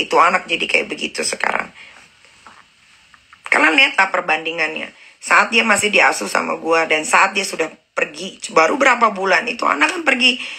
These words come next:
ke U K Maret, Maret, April. Eh, Maret masih ada ulang tahun gua. Ma-, pokoknya empat hari sebelum Lebaran. Lebaran tuh bulan apa?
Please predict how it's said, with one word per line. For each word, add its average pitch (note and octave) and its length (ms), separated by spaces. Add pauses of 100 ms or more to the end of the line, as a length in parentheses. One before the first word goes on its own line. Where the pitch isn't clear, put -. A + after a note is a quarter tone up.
(220)
ke - 240
U A#3+ 80
K - 240 (480)
Maret, G3+ 640
Maret, F#3+ 480
April. F#3 480 (640)
Eh, G#3 160
Maret F#3 240
masih F#3 320
ada F3 160
ulang D#3+ 160
tahun D#3+ 240
gua. D3+ 240 (320)
Ma-, - 800
pokoknya A#3+ 400 (480)
empat A3 240
hari A3+ 240
sebelum A3+ 400
Lebaran. F#3+ 640 (480)
Lebaran G3+ 320
tuh C4 160
bulan A3 240
apa? F#3+ 560